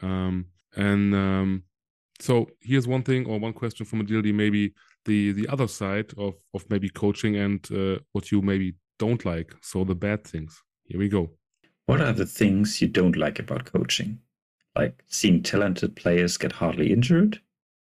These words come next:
Speaker 2: or the fans camping in front of your house,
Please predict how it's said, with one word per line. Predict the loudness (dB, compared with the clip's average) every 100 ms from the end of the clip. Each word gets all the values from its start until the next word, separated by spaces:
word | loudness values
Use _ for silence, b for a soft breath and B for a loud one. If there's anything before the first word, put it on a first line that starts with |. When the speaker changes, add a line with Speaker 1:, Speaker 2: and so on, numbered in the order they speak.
| _
Speaker 2:
or | 0
the | 0
fans | 0 2 6 6 4
camping | 2 0 2
in | 2
front | 2 2 0
of | 0
your | -2
house, | -2 0 2 2 -2